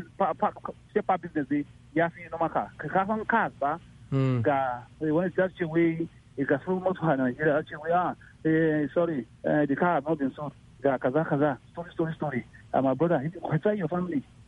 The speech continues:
Speaker 1: So, so, I must say part immediately ni. Yanzu ma ba container lamp today, ya, you na gama. They will buy everything. Say part, because, ga, because the roads might be bad. Some people need the fuel pump, some people need the shock absorber, some people need, uh, so especially some people don't understand that even all the American cars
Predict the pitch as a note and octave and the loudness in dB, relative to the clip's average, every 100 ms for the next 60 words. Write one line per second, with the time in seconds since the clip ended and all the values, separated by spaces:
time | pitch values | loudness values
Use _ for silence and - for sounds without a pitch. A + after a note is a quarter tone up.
0 | - F#3 F#3 E3 - C#3 G3+ - A3 E3+ | -2 0 0 -2 -2 0 2 0 0 0
1 | - D#3+ A3 G#3+ G#3 C#3+ A#2+ - - - | -2 0 0 2 2 0 -2 -6 -14 -2
2 | D#3+ D#3+ A#3 A#3 D#3+ C#3+ E3+ F#3+ G#3 F#3 | 0 2 2 2 2 0 0 0 2 2
3 | E3+ - - D#3 E3 D#3+ C#3 E3 C#3 D3 | 2 -2 -6 0 0 0 -2 -2 0 2
4 | C#3 A2+ - - - - D3 C#3 C3+ F3+ | 2 -2 -8 -16 -16 -4 0 2 2 0
5 | F#3+ D#3+ E3+ E3+ D#3+ - - - - F3+ | 0 2 2 2 -2 -12 -20 -20 -6 0
6 | F#3 C#3+ D3 - - - - C3 A#2+ - | 2 0 -2 -8 -18 -6 0 2 0 -4
7 | F#3+ - D3+ F#3+ - - C#3 A#2 A#2 A#2 | -8 -8 -10 -10 -12 -6 -2 0 -2 0
8 | C3+ D#3+ D#3+ - - C#3+ D#3+ D#3+ C3 D#3 | 2 2 -2 -4 -2 -2 2 2 4 2
9 | - D3+ D#3+ D3+ C#3 F3+ D#3+ C#3+ E3 A#2+ | 2 2 2 0 0 0 0 -2 0 0
10 | C3+ D#3 F3 F3+ - - C#3 - F3+ E3+ | 2 2 0 -2 -16 -12 -12 -4 0 0
11 | - - - C3 D#3+ - - - G3 - | -2 -8 -4 0 0 -2 -12 -2 -2 0
12 | - A3+ F#3 F#3+ A3 A#3 G#3+ G3+ F3+ F#3+ | 0 0 0 -2 0 2 2 2 2 2
13 | F#3+ E3+ G#3 F3+ G3+ E3 F#3 G3 G3 F#3 | 2 2 2 -2 -2 0 2 0 2 0